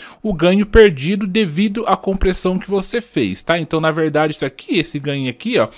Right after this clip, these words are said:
é o ganho reduction, tá? Então, você fez a compressão aqui, automaticamente ele dá uma nivelada, mas também, ah, pode ter um pouco de perda de volume. Aqui você faz o quê? Você compensa esse volume que você acabou perdendo, tá? Então aqui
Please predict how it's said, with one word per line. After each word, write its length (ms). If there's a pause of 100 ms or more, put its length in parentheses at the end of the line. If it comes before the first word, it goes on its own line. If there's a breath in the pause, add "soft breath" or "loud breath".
(240 loud breath)
é 80
o 60
ganho 200
reduction, 720
tá? 220
Então, 320
você 340
fez 320
a 60
compressão 720
aqui, 360 (420 loud breath)
automaticamente 840
ele 120
dá 160
uma 140
nivelada, 600
mas 180
também, 320 (180)
ah, 380 (420 loud breath)
pode 300
ter 120
um 80
pouco 300
de 80
perda 320
de 80
volume. 640 (120)
Aqui 400
você 280
faz 260
o 60
quê? 160
Você 240
compensa 720
esse 180
volume 380
que 100
você 220
acabou 340
perdendo, 640
tá? 260
Então 300
aqui 340